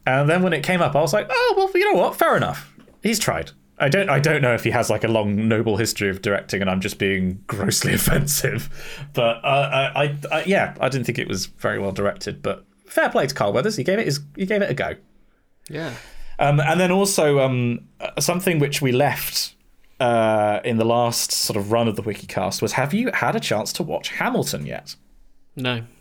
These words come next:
Speaker 1: How have you still not done this?
Speaker 2: I'm not watching it. I'm not watching it out of s-,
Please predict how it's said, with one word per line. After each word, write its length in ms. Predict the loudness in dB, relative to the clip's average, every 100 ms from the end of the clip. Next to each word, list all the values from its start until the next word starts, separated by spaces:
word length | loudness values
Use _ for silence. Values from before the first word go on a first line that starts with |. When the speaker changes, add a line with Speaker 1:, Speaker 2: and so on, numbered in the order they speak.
| _ -20 -20 -4
Speaker 1:
How 240 | 0 2
have 100 | 2 0
you 80 | 0
still 560 | -2 -2 0 2 4 2
not 240 | 0 2
done 320 | 2 2 2
this? 440 | 0 0 -2 -4 -2 0 2
Speaker 2:
I'm 160 | 2
not 240 | 2 2 4
watching 400 | 2 2 -2 -2
it. 220 | -2 -4
I'm 160 | -4 0
not 160 | 0
watching 400 | 2 0 0 -4
it 140 | -4 -2
out 320 | -4 -4 -4
of 100 | -6
s-, 300 | -6 -12 -12